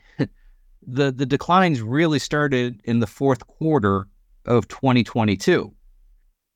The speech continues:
So we're just about a full year through everything. And, and really since April of twenty twenty-three,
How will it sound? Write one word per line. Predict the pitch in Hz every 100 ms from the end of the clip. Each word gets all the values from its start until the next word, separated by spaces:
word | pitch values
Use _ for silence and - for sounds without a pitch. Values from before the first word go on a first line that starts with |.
| _ _
So | -
we're | 131
just | 120 185 -
about | 208 151 135
a | 113
full | - 165 160
year | 123 127 170 101 87
through | - 143 151 127
everything. | 95 87 87 85
And, | 98 117
and | 117 117
really | 151 160
since | 135 139 113 -
April | 131 175 202 107 90 90 95 _ 98
of | 90
twenty | - 131 117
twenty-three, | - 123 101 - 160 104 104